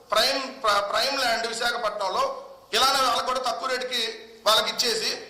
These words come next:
పది సంవత్సరాల దాకా పన్నులు మీకు, ఆ, మీరు రెం-, లీజు, ఆ, పెంచమని చెప్పి దాంట్లో ఇచ్చి ఒక నూట డెబ్బై కోట్లు ప్రభుత్వానికి సంబంధించిన పన్నులు రాయితీ ఇచ్చి ఎవడబ్బ సొమ్ముని మీరు ఈరోజు దోచిపెడతా ఉన్నారు? ఈ రాష్ట్రంలో భూములు,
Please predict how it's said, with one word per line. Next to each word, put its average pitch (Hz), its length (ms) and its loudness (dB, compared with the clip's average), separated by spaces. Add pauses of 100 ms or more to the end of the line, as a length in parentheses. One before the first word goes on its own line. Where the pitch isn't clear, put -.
(200)
పది 226 140 4
సంవత్సరాల 262 500 2
దాకా 254 120 -2
పన్నులు 226 380 -4
మీకు, 202 420 -6 (280)
ఆ, 185 260 4
మీరు 214 220 2
రెం-, 208 260 0
లీజు, 247 580 0 (220)
ఆ, 190 300 4
పెంచమని 247 420 2
చెప్పి 226 180 -4
దాంట్లో 214 320 0
ఇచ్చి 214 240 -4
ఒక 226 180 -2
నూట 220 180 0
డెబ్బై 220 260 -2
కోట్లు 240 340 -2 (440)
ప్రభుత్వానికి 254 500 4
సంబంధించిన 226 460 -2
పన్నులు 220 400 0
రాయితీ 214 320 0
ఇచ్చి - 460 -6 (500)
ఎవడబ్బ 262 460 2
సొమ్ముని 262 340 0
మీరు 240 180 -4
ఈరోజు 240 240 -2
దోచిపెడతా 233 500 -2
ఉన్నారు? 226 260 0
ఈ - 20 -2
రాష్ట్రంలో 214 440 -2
భూములు, 233 560 -6